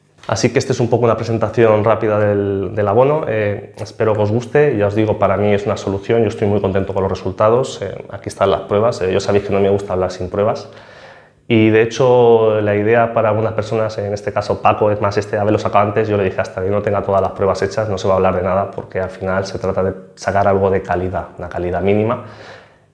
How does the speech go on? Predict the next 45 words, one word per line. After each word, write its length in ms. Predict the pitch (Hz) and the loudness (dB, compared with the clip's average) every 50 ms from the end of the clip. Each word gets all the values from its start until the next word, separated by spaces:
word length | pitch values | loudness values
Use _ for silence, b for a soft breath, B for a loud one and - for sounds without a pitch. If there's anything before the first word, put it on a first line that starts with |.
| _ - | _ 0
Y 400 | 131 123 120 117 113 110 107 107 | 2 4 4 6 4 4 2 2
realmente 640 | 107 107 104 104 104 101 104 101 - 113 113 110 | 2 2 2 2 0 -2 -2 0 0 2 2 2
yo 220 | 101 101 101 98 - | 2 0 0 -2 -2
creo 200 | 101 104 104 101 | -2 -2 -2 0
que 100 | - 98 | -2 -4
hemos 120 | 98 98 | -4 -4
conseguido 400 | - 101 92 - - 95 98 95 | -4 -6 -6 -6 -4 -2 -2 -2
un 140 | 92 92 92 | -2 -2 -2
buen 140 | 92 87 - | -2 -4 -4
producto. 520 | - 87 87 90 90 - - - 87 82 | -4 -6 -4 -4 -6 -8 -8 -8 -6 -2
Ya 120 | 87 90 90 | 0 0 0
os 40 | |
digo, 220 | 87 92 92 90 90 | 0 0 0 0 0
yo 100 | 90 92 | 2 2
lo 80 | 92 | 2
uso 180 | 92 90 - - | 0 0 -4 -6
en 80 | 85 - | -6 -2
casa 320 | 92 90 87 - - 101 | -2 -2 -2 -2 -2 0
y 60 | 98 | 0
lo 80 | 92 87 | 0 0
voy 80 | 90 | -2
a 60 | 85 - | -2 -2
seguir 200 | - 92 95 95 | -2 0 0 0
utilizando 440 | 90 92 90 92 - 90 95 101 | 0 -2 -4 0 0 0 0 0
porque 160 | 92 92 92 92 | -2 0 0 0
evidentemente 500 | 87 92 92 90 92 90 90 90 - 92 | 0 0 0 -2 -2 -2 -2 -2 -2 -2
en 80 | 90 | -2
mi 80 | 90 90 | -2 -2
caso, 420 | - 87 - - 101 101 101 107 | -2 -2 -2 -2 -2 -2 -2 -2
el, 240 | - - - - - - | -4 -8 -10 -12 -14 -10
como 180 | - 95 92 | -6 -4 -2
he 40 | 92 | -2
dicho, 180 | 95 92 - - | -2 -2 -4 -6
tanto 260 | - 87 87 85 85 | -4 -6 -6 -6 -6
para 160 | - - 82 | -4 -4 -4
J 220 | - - 90 - - | -4 -6 -8 -8 -8
C 240 | - - 95 95 | -4 -4 -4 -4
como 160 | - 95 95 - | -4 -8 -8 -4
para 180 | 92 90 90 | -4 -2 0
mí, 160 | 95 98 95 | 0 0 0
por 640 | 92 - 90 92 92 90 90 90 87 87 90 82 - | -2 -2 -2 -2 -2 -2 -4 -6 -8 -6 -6 -4 -4
los 100 | 90 90 | -6 -4
proyectos 340 | - - 90 92 - 98 92 | -2 -2 -2 -2 -2 -2 0
de 80 | 98 | 2
local, 380 | 92 92 92 - 95 101 - | 2 2 2 0 0 -2 -2